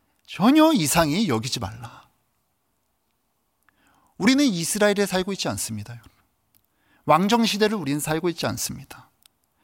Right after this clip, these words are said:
포로기를 살고 있는 우리는 외국인입니다. 주님도 말씀하셨죠. "내 나라는 이 세상에 속한 것이 아니다." 주님 다시 오시기 전까지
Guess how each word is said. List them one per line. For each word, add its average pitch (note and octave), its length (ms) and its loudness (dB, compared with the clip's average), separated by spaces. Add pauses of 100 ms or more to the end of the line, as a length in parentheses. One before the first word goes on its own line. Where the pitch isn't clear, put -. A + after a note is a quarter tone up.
(180)
포로기를 C4 540 2
살고 F#3 300 -2
있는 D3 180 -4
우리는 B2 280 -2
외국인입니다. A2+ 1120 -4 (1080)
주님도 E3+ 380 2
말씀하셨죠. A#2 720 -6 (400)
"내 C3 200 4
나라는 D#3 500 2
이 C#3 120 -4
세상에 D#3+ 420 0
속한 - 280 -6
것이 C3 220 -4
아니다." - 600 -12 (1300)
주님 A#3+ 380 4
다시 G3 280 4
오시기 F3 380 0
전까지 A2+ 680 -2